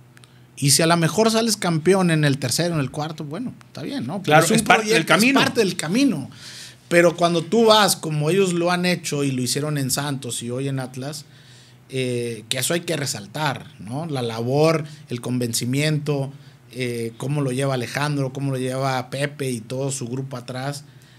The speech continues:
Speaker 1: es este convencimiento. Y hay un proceso. Y en ese proceso vas a tardar.
Speaker 2: Caes, levantas, caes, levantas.
Speaker 1: Y bueno, le pegaron al principio y bueno,
Speaker 2: Claro.
Speaker 1: así es. Ahora tienen, siguen,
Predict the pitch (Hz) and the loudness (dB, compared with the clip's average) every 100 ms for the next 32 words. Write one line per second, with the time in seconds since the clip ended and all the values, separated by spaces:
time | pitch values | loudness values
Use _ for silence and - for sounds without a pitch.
0 | - 135 135 - 196 160 135 120 110 113 | -12 -4 -4 -4 -6 -4 -2 -4 -6 -8
1 | 170 - - 113 120 - - - - 135 | -10 -12 -14 -16 -16 -20 -20 -20 -8 0
2 | 170 220 226 151 127 208 226 - 120 107 | 2 4 2 0 -2 -4 -4 -8 -12 -18
3 | - - 160 196 226 220 175 190 185 202 | -18 -4 0 2 2 2 0 2 2 0
4 | 202 - - - - - - 139 180 208 | -2 -10 -20 -20 -20 -14 -8 -2 0 -2
5 | 196 156 165 196 190 160 185 220 147 - | 2 4 6 6 6 6 6 6 2 4
6 | 175 208 165 175 226 151 135 - 135 208 | 4 6 4 2 2 -2 -4 -4 -4 -2
7 | 302 160 - - - - - - _ - | -2 -4 -6 -16 -20 -20 -20 -20 _ -8
8 | 123 127 131 127 143 165 196 185 156 156 | -2 -2 0 2 6 6 6 4 0 0
9 | 143 196 202 170 170 240 151 - 107 110 | -2 -2 -4 -4 -4 -6 -8 -8 -10 -10
10 | 110 - - - - 113 120 151 196 202 | -12 -10 -6 -6 -6 -6 -2 2 2 0
11 | - - - 120 151 165 - - 147 185 | -10 -20 -12 -6 -4 -4 -2 0 2 2
12 | 208 - | 2 0